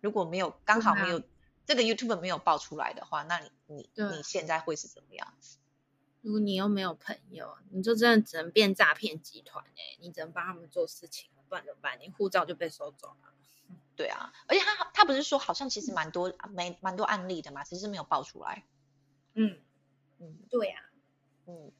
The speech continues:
Speaker 2: 好像是蛮多人被 lock 在那里，block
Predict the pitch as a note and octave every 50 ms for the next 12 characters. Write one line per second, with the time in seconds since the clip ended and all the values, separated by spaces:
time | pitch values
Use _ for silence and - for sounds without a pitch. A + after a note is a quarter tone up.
0 | _ - - F#3 F3+ - G#3 G3+ G3 F#3 - - G#3 F#3 F#3+ F#3 F3 G3+ G3+ G3+
1 | A3 A#3 B3+ A#3 G#3 F#3 F#3 F#3 G#3 G3 G3 F#3 E3+ F3+ G#3 F#3+ F#3 - - -
2 | _ F3+ F3 E3 D#3+ E3+ D3 A#2+ G2 - - - _ _ _ _ _ _ _ _
3 | _ - F#3+ F3 D3